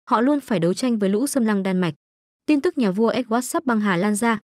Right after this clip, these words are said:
khiến những kẻ tranh ngôi vị bắt đầu nổi loạn. Nữ hoàng Isgifu đang cầu nguyện cho nhà vua,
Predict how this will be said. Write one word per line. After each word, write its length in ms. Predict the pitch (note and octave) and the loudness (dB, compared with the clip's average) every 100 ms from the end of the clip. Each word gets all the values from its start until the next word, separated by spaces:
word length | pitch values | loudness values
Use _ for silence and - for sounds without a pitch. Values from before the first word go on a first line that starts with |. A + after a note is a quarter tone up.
| _ _ - | _ _ 0
khiến 160 | B3+ | 2
những 140 | C#4 D4+ | 2 0
kẻ 160 | A#3+ | -2
tranh 220 | D#3+ A3 A3 | 0 0 0
ngôi 120 | G#3+ | 0
vị 160 | G#3 | 0
bắt 140 | G3 C#4 | -2 0
đầu 160 | G3+ | 0
nổi 180 | E3+ E3+ | 2 0
loạn. 160 | D3+ - _ _ _ _ | -2 -4 _ _ _ _
Nữ 120 | C4 D#4 | 0 2
hoàng 180 | C#4+ | 2
Isgifu 520 | B3 C#4 A#3 G#3+ A#3 A3 | 0 0 -2 0 0 0
đang 180 | A3+ | 0
cầu 120 | A3 F#3+ | 0 2
nguyện 220 | G3 - | 2 0
cho 120 | A3 | 0
nhà 180 | G#3 E3+ | 0 0
vua, 260 | F#3+ A#3+ | 2 2